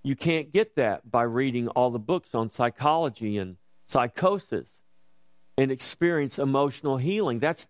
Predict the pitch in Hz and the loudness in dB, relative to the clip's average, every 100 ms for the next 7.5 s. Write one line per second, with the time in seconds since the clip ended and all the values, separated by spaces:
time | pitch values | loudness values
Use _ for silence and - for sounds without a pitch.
0 | - 147 175 - 196 175 240 - 120 - | -10 -4 -2 0 0 0 -2 0 -2 -2
1 | 117 104 90 78 _ - - - - - | -4 -2 -4 -6 _ -20 -20 -20 -20 -20
2 | - - - - 220 233 - 202 175 - | -20 -14 -6 0 2 2 2 0 0 -2
3 | - - 240 262 254 - 147 131 135 160 | -6 -2 2 2 2 0 0 2 2 0
4 | 151 160 160 202 214 160 - 220 254 254 | 2 0 2 2 0 -4 4 6 6 4
5 | 156 - _ - 208 208 - 170 208 180 | 2 -4 _ -2 0 0 -2 0 2 2
6 | 185 202 254 277 233 - 175 170 185 247 | 2 2 2 2 0 0 0 0 2 0
7 | 185 226 269 185 | 0 2 2 2